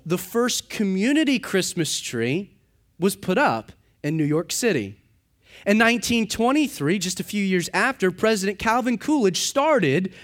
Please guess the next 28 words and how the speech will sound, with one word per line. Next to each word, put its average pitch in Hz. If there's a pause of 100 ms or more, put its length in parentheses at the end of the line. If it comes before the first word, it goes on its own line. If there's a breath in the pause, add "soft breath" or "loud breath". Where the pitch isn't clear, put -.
(140 loud breath)
the 208
National 247
Christmas 269
Tree 247
Lighting 254
Ceremony, 131 (340 soft breath)
which 180
is 180
held 202
every 190
year 156
on 151
the 151
White 131
House 127
lawn. 113 (580 loud breath)
In 208
nineteen 240
thirty-three, 226
the 185
Rockefeller 190
Center, 180 (800 soft breath)
their 185
tree 233
lighting 202
celebration, 196
the 185
tradition, 185